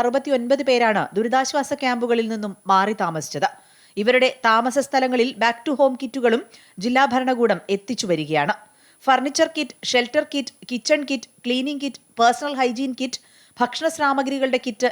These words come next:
എന്നിവ ഉൾപ്പെടെയാണ് back to home കിറ്റുകളിൽ ഉൾക്കൊള്ളിച്ചിരിക്കുന്നത്.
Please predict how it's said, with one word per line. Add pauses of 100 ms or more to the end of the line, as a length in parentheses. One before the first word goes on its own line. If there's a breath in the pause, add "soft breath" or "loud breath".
എന്നിവ
ഉൾപ്പെടെയാണ് (360 soft breath)
back
to
home
കിറ്റുകളിൽ (120)
ഉൾക്കൊള്ളിച്ചിരിക്കുന്നത്.